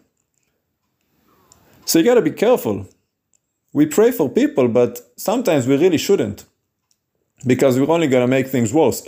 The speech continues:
<laughs> Now, again, we don't know if we're gonna make things better or worse. That's why we should really only pray that God's will be done, because only He knows what's good and what's bad. We have no idea.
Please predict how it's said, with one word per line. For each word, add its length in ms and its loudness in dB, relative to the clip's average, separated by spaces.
<laughs> 280 -20
Now, 120 0
again, 280 0
we 120 4
don't 260 -2
know 440 -2
if 180 -2
we're 120 2
gonna 180 2
make 200 0
things 240 -2
better 200 2
or 160 2
worse. 280 2
That's 240 2
why 120 2
we 120 2
should 240 -6
really 360 0
only 280 0
pray 240 0
that 280 -2
God's 320 0
will 240 2
be 120 2
done, 280 0
because 280 0
only 240 2
He 180 0
knows 340 0
what's 240 -2
good 240 0
and 120 -2
what's 200 -2
bad. 240 0
We 140 2
have 180 2
no 460 -2
idea. 460 -4